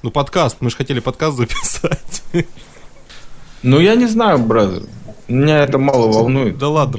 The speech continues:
Speaker 1: понятно.
Speaker 2: знаю, что ты уже записываешь давно,
Speaker 1: Шут-,
Speaker 2: наверное.
Speaker 1: шутка не
Speaker 2: <laughs>
Speaker 1: прошла второй раз. Ну, окей, ладно, хорошо.
Speaker 2: Ну, бразер, я много забываю, но все-таки,
Speaker 1: <laughs>
Speaker 2: все-таки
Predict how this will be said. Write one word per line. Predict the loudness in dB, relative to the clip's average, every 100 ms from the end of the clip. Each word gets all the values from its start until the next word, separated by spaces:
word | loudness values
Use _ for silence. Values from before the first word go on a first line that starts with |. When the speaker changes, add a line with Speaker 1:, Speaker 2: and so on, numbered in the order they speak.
| 2
Speaker 1:
понятно. |
Speaker 2:
знаю, | 4 2
что | 2 2
ты |
уже | 4 4
записываешь | 2 0 0 -4 -4 -2
давно, | 2 2 4 4
Speaker 1:
Шут-, | 4
Speaker 2:
наверное. | 4 4
Speaker 1:
шутка | 4 4 4 4 4
не | 4
Speaker 2:
<laughs> |
Speaker 1:
прошла | 4 2 2 2 2
второй | 0 0 2 2
раз. | 0 -2
Ну, | -2 -2
окей, | -2 -2 -4
ладно, | -4 -6 -8
хорошо. | -8 -8 -8 -14 -12 -12 -12 -18 -20 -20 -20 -20 -20 -20 -20 -20 -20 -20 -20 -8
Speaker 2:
Ну, | 0 2
бразер, | 4 4 4
я | 4 4
много | 4 4 4
забываю, | 4 4 4 6 4 4 0
но | -2 -2 -4 -6 -10
все-таки, | -8 -8 -8 -12 -12 -12 -12 -4 -4
Speaker 1:
<laughs> | -4 -14 -20 -18
Speaker 2:
все-таки | -10 -6 -4 -6 -6 -8